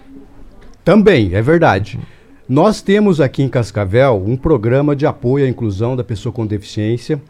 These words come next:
no mercado de trabalho que funciona na Agência do Trabalhador, a qual eu fiz parte durante um bom tempo também, né?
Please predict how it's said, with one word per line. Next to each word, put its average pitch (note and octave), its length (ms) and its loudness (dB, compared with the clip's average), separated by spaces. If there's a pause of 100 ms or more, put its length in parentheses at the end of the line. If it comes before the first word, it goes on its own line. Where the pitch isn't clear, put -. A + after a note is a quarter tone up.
(460)
no A#2 100 -4
mercado G2 420 -4
de G2 100 -8
trabalho A#2 460 -2
que C3+ 140 -14
funciona C#3 500 -4
na C#3+ 140 -2
Agência B2+ 500 -2
do C3+ 160 -4
Trabalhador, A#2+ 680 -2 (200)
a G2 100 -6
qual A2+ 380 -4
eu A2 160 -2
fiz G#2 280 -8
parte A#2 380 -6
durante A#2 340 -6
um A2+ 80 -4
bom A#2 220 -2
tempo A#2+ 400 -4
também, F2+ 380 -8
né? G2+ 180 -8